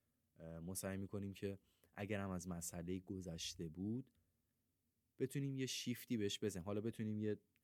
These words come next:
اگه خیلی درخواست زیاد باشه اپیزود جدیدی براش بذاریم،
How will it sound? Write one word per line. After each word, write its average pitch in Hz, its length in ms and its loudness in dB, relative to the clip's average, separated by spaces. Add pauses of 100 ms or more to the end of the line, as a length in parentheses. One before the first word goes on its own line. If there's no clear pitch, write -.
(560)
اگه 92 180 -2
خیلی 107 240 2
درخواست 90 420 0
زیاد 92 400 0
باشه 98 580 -2 (200)
اپیزود 85 380 -4
جدیدی 90 420 0
براش 87 280 -2
بذاریم، 82 540 -6